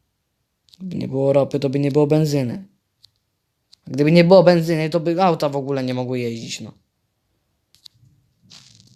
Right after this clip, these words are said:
To jest wszystko logiczne, tylko trzeba zrozumieć. Prawa fizyki. Kurna.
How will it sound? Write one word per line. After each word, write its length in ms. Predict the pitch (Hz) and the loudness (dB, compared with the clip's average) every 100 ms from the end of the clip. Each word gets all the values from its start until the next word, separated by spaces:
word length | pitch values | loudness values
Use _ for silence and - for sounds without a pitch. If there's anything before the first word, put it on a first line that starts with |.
| _ _ - _ _ _ _ _ _ _ _ _ | _ _ -20 _ _ _ _ _ _ _ _ _
To 100 | - | -8
jest 140 | 135 - | -4 -2
wszystko 320 | - 156 165 | -2 -2 0
logiczne, 460 | 160 151 160 - 156 | 2 0 -2 -2 -2
tylko 180 | - | -4
trzeba 260 | 156 170 165 | -2 2 4
zrozumieć. 680 | 165 170 160 131 117 - _ _ _ _ _ _ _ _ _ _ _ _ _ _ | 4 2 2 -2 -6 -12 _ _ _ _ _ _ _ _ _ _ _ _ _ _
Prawa 480 | - 139 170 175 175 | 0 4 6 6 4
fizyki. 720 | 165 185 170 180 147 - - - - _ - - _ _ _ _ - - - _ _ - - - - - - - - | 2 -4 -2 -2 -2 -6 -16 -18 -20 _ -20 -20 _ _ _ _ -20 -20 -20 _ _ -20 -20 -20 -20 -20 -20 -20 -16
Kurna. 420 | 131 127 135 131 | -10 -8 -8 -10